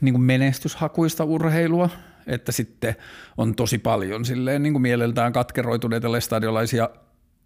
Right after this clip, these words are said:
joilla on ollut todella lahjoja johonkin urheiluun, mut ne ei ole saanut ikinä osallistua niinku joukkueurheiluun sitten.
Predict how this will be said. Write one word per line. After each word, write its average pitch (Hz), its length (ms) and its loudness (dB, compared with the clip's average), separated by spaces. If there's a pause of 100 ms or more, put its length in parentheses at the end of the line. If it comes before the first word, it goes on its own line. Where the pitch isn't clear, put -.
(240)
joilla 113 640 0
on 113 180 0
ollut 113 340 -2
todella 104 460 0
lahjoja 113 420 0
johonkin 117 320 0
urheiluun, 110 420 -2
mut 107 120 -2
ne 107 80 0
ei 107 60 -2
ole 101 40 -4
saanut 104 260 -2
ikinä 110 260 -4
osallistua 110 420 -4
niinku 113 140 -2
joukkueurheiluun 113 1000 -6
sitten. - 360 -6